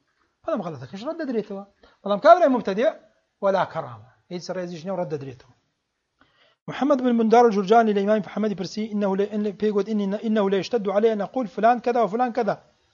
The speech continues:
والله لستلم زوق قرص بين فلان كذا عن فلان كذاب عن فلان ضعيف عن فلان و-، قال أحمد: إذا سكت أنت وسكت أنا فمن ذا يعر-، يعرف الجاهل الصحيح من السقيم؟ باشا خود كرك، تو خود كرك، منش خوم كركم.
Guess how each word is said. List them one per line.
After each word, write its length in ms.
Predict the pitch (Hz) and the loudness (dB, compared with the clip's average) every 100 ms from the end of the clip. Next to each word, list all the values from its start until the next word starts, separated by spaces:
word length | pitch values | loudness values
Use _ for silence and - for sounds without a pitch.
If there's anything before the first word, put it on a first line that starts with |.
| _ _ _ _ | _ _ _ _
والله 160 | 170 160 | -10 -10
لستلم 320 | 147 - 170 | -8 -10 -10
زوق 160 | 151 180 | -8 -8
قرص 140 | 139 | -8
بين 160 | 156 147 | -8 -10
فلان 260 | - 151 | -12 -14
كذا 180 | 127 151 | -12 -14
عن 100 | 151 | -16
فلان 260 | 127 160 143 | -18 -18 -16
كذاب 460 | - 135 151 151 | -16 -14 -12 -12
عن 120 | 151 143 | -14 -16
فلان 260 | 151 156 | -14 -14
ضعيف 380 | 143 143 156 139 | -14 -14 -14 -16
عن 100 | 151 | -18
فلان 240 | 143 151 | -18 -18
و-، 220 | 139 143 139 _ _ _ _ - _ _ _ _ _ _ | -16 -20 -20 _ _ _ _ -20 _ _ _ _ _ _
قال 220 | 175 190 | -2 0
أحمد: 340 | 202 190 165 | 0 -2 -6
إذا 200 | - 190 | -4 -4
سكت 500 | 170 175 - 233 - | -4 -6 -6 -8 -6
أنت 300 | - 190 143 | -8 -8 -10
وسكت 580 | 151 123 165 - 233 - | -14 -14 -12 -6 -6 -6
أنا 420 | 220 269 220 147 - _ | -2 0 0 -4 -14 _
فمن 300 | - 269 294 | -2 2 4
ذا 120 | 226 | 4
يعر-، 300 | 220 208 208 | 2 2 -2
يعرف 300 | 214 208 190 | 0 0 0
الجاهل 280 | 196 170 190 | -4 0 0
الصحيح 220 | 160 170 | -2 -8
من 60 | 165 | -12
السقيم؟ 360 | 147 151 156 135 _ _ - | -12 -14 -16 -20 _ _ -6
باشا 220 | 247 214 | -4 -4
خود 240 | 202 240 | -6 -8
كرك، 480 | 226 247 - 180 190 | -6 -10 -8 -10 -10
تو 100 | - | -12
خود 200 | 196 202 | -12 -12
كرك، 180 | - - | -16 -16
منش 180 | 196 208 | -14 -12
خوم 140 | - | -12
كركم. 340 | 196 - 247 | -12 -8 -6